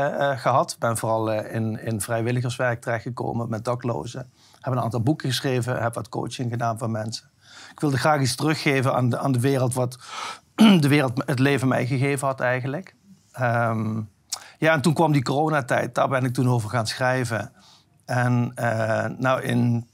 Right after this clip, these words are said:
augustus vorig jaar ben ik gescheiden van mijn vrouw. En, eh,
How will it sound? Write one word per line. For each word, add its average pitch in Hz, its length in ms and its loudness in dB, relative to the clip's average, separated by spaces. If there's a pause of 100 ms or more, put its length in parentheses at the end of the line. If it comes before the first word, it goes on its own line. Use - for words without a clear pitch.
(880)
augustus 131 640 -2
vorig 127 340 -4
jaar 127 480 0 (460)
ben 143 160 -2
ik 127 100 -2
gescheiden 123 420 -2
van 113 160 0
mijn 110 320 -2
vrouw. 113 600 -4 (140)
En, 113 500 -4
eh, 110 420 -4